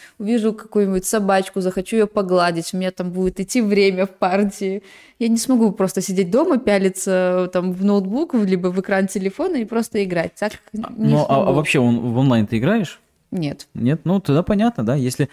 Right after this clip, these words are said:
Speaker 2: если нету привычки, э, играть онлайн, то, конечно, заставлять себя ради турнира это
Speaker 1: Ну,
Speaker 2: будет сложно.
Speaker 1: просто мне, э, никак не поможет то, что я буду играть онлайн. Я не воспринимаю это всерьез, поэтому мне ничем это не поможет. Только если что-нибудь прочитать или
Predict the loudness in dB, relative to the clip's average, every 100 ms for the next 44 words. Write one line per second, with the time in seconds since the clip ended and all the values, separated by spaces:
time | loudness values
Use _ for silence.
0 | -10 -20 -4 0 2 2 2 2 2 2
1 | 2 2 4 4 4 4 4 4 2 0
2 | 0 2 2 2 0 -2 -2 0 -2 -2
3 | -4 0 0 0 0 0 -2 0 2 2
4 | 0 -2 -4 -2 -2 0 0 0 0 -2
5 | -2 -4 -6 -10 -16 _ -8 -6 -4 -2
6 | -4 -2 -2 0 0 0 0 0 -4 -8
7 | -8 -6 -6 -2 -2 -2 -6 -4 -2 -2
8 | -2 -8 -14 _ -2 0 2 0 0 -2
9 | -4 -2 0 -2 -4 -6 -2 0 2 0
10 | -4 -6 -6 -6 -4 -4 -4 -6 -12 _
11 | 0 2 4 2 -2 -4 -6 -10 -10 -8
12 | -10 -8 -8 -8 -4 -4 -4 -6 -8 -10
13 | -10 -10 -10 -10 -10 -12 -8 -6 -6 -6
14 | -6 -6 -8 -10